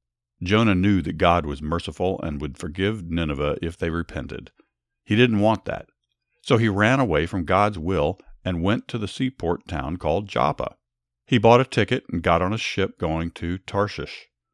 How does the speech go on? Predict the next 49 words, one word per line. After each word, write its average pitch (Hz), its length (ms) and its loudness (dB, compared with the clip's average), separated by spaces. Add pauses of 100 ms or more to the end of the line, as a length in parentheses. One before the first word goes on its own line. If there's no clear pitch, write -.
(140)
He 120 100 -2
wanted 127 280 6
to 127 60 -6
get 123 200 2
far 123 400 6
away 113 300 4
from 95 180 -6
God's 92 400 4
will 80 440 0 (180)
so 98 180 0
there 90 140 4
would 85 100 0
be 85 140 -2
no 90 200 0
possibility 110 680 -2
of 76 100 -2
Nineveh's 71 580 -4
repenting. 85 520 -4 (960)
Once 135 240 2
the 165 100 -4
ship - 280 -2
was 95 120 -2
out 90 200 4
to - 80 -14
sea, 73 420 -4 (400)
God 131 400 6
sent 117 300 0
a 90 100 0
violent 80 560 2
storm 73 380 -4
to 69 100 -6
hit 78 160 -4
it. - 140 -8 (720)
The 92 80 0
sailors 120 440 2
were 90 100 -4
terrified 76 680 -2
because 85 300 -6
the - 80 -18
storm 120 400 -2
was 76 120 -4
about 71 280 -4
to 76 100 -10
destroy 107 560 -2
their 101 120 0
boat 82 380 -2
and 87 160 -4
drown 98 380 0
them. - 160 -12